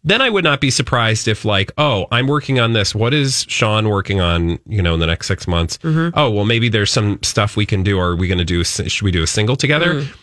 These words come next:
Speaker 1: Well, okay, if they know they're gonna do a single together, that means that their own individual publicity t-, teams need to go to work to come up with stories for us to talk about.
Speaker 2: Yeah.
Speaker 1: Again, I don't know that there's some,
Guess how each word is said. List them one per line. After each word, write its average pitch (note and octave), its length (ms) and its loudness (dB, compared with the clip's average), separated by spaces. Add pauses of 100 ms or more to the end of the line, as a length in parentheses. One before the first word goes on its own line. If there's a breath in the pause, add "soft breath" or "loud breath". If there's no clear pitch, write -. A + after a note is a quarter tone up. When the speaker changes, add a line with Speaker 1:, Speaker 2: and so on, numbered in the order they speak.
(140)
Speaker 1:
Well, D#3 160 2
okay, D3+ 280 0
if B2 100 -2
they C3+ 120 2
know D3 160 2
they're F3+ 140 0
gonna D3 160 2
do B2+ 100 2
a A2+ 60 2
single C#3+ 280 0
together, G2+ 340 2
that A2+ 200 0
means A2+ 400 0
that A2 300 -2
their A2+ 200 2
own B2+ 200 0
individual A2+ 560 0
publicity G2+ 640 0
t-, - 140 -20 (100)
teams F2+ 400 0
need G2 140 0
to F#2 40 -4
go F#2+ 140 0
to F#2 80 -2
work F2+ 320 -2 (300 loud breath)
to A#2+ 100 0
come A#2+ 200 0
up G#2+ 140 -2
with G2+ 100 0
stories F#2+ 320 0
for F2+ 160 -2
us E2 160 -2
to - 80 -10
talk - 320 -2
about. D#3 180 0
Speaker 2:
Yeah. D3 320 2 (180)
Speaker 1:
Again, B2+ 260 2
I C3+ 160 0
don't C#3+ 200 -2
know A#2 180 0
that A2 160 -2
there's G#2 240 2
some, G2 400 0